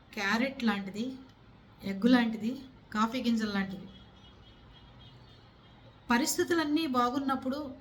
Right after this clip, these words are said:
క్యారెట్ బలంగా ఉంది, అన్నీ అనుకూలంగా ఉన్నప్పుడు. ఎగ్ డల్‌గా ఉంది,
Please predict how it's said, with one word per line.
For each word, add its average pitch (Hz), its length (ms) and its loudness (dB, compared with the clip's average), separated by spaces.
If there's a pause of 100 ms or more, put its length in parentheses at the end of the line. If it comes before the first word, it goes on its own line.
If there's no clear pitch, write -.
(160)
క్యారెట్ 240 400 2
బలంగా 240 420 2
ఉంది, 202 240 -4 (100)
అన్నీ 226 200 8
అనుకూలంగా 262 520 2
ఉన్నప్పుడు. 202 380 -4 (2500)
ఎగ్ 220 280 -2 (960)
డల్‌గా 226 340 4
ఉంది, 214 280 -2